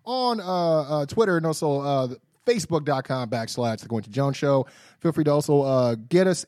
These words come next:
anywhere you go to get your podcasts. I mean, that is iHeartRadio, Spotify,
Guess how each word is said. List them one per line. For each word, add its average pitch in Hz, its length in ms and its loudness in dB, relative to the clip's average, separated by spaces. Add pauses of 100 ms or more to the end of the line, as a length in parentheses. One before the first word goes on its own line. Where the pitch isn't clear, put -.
anywhere 220 380 4
you 196 180 -2
go 170 160 0
to 160 80 0
get 147 140 -4
your - 60 -14
podcasts. 151 680 -2
I 151 80 -6
mean, 139 160 -4
that 135 120 -6
is 104 100 -12
iHeartRadio, 131 640 -4 (100)
Spotify, 135 680 -2